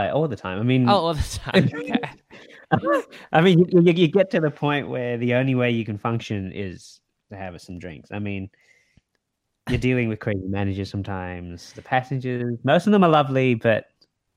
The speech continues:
Speaker 1: it's customer service. I, if you've ever done customer
Speaker 2: Oh,
Speaker 1: service,
Speaker 2: yes,
Speaker 1: you'll,
Speaker 2: I have
Speaker 1: yeah.
Speaker 2: in many, sh-, in all, all forms. Oh my gosh. Oh, so you would have to, uh, have to belt them with a microphone to, just to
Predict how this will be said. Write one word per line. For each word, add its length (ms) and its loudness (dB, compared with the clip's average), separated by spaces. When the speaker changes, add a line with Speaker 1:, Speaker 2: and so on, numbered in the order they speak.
Speaker 1:
it's 100 -14
customer 400 0
service. 380 -6
I, 180 0
if 280 -8
you've 140 -4
ever 200 2
done 240 -4
customer 340 -6
Speaker 2:
Oh, 220 2
Speaker 1:
service, 100 -8
Speaker 2:
yes, 200 -10
Speaker 1:
you'll, 100 -6
Speaker 2:
I 60 -8
have 260 -10
Speaker 1:
yeah. 60 -14
Speaker 2:
in 200 -14
many, 240 -8
sh-, 180 -16
in 160 -16
all, 200 -14
all 120 -8
forms. 560 -14
Oh 140 -12
my 160 -16
gosh. 340 -18
Oh, 260 0
so 160 -8
you 200 -2
would 100 -4
have 260 -2
to, 200 -4
uh, 260 -4
have 160 -12
to 260 -10
belt 420 -2
them 160 -4
with 140 -10
a 40 -8
microphone 840 -4
to, 160 -20
just 280 -16
to 220 -8